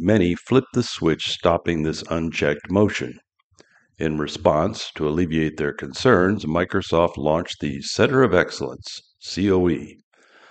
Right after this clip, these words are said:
a tool that could wrangle this proliferation of shitty apps to be under I T's control again.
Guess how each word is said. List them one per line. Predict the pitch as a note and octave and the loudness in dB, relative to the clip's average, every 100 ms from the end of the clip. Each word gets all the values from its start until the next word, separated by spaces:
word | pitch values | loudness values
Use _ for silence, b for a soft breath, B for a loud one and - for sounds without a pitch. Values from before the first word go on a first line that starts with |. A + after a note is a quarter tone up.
| b _ | b _
a | - | -8
tool | - D#3 B2+ F#2+ | -4 2 6 6
that | F#2 - | 4 2
could | F2+ D2+ | -2 -2
wrangle | D#2 F#2+ F#2 F2 D#2+ | 0 2 2 0 0
this | D#2+ - - | -2 -4 -4
proliferation | D2 E2+ G2+ F2 E2 D#2 - D2+ | 0 2 2 4 4 2 -2 -4
of | |
shitty | C2 - G2+ E2 C#2+ | -4 -2 0 0 2
apps | D#2 D2+ - - | 2 0 -4 -6
to | |
be | D2+ D#2+ | -2 0
under | D#2+ D#2+ - | 0 -2 0
I | D#2+ | -2
T's | D#2+ - D2 - | -2 -4 -6 -8
control | - C2+ - D#2+ D2 | -10 -4 0 0 0
again. | D#2 F#2 F#2 B1+ | 0 0 0 -2